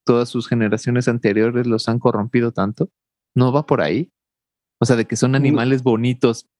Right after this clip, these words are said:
Speaker 1: que los han hecho para guerra.
Speaker 2: Pu-, puede ser también, no lo sé.
Speaker 1: <laughs> ¿Quién sabe?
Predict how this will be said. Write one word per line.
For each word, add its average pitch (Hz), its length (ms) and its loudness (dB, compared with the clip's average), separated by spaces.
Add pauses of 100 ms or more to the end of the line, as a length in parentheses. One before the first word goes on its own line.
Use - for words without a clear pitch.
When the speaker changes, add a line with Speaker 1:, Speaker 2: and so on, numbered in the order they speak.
Speaker 1:
que 123 100 2
los 107 240 0
han 117 240 0
hecho 117 400 0
para 107 240 0
guerra. - 340 -4 (1160)
Speaker 2:
Pu-, 104 160 2
puede 127 260 2
ser 139 200 0
también, 104 380 0
no 107 100 -4
lo 95 100 -2
sé. - 160 0 (920)
Speaker 1:
<laughs> 117 500 -2 (800)
¿Quién 123 180 -2
sabe? - 320 -6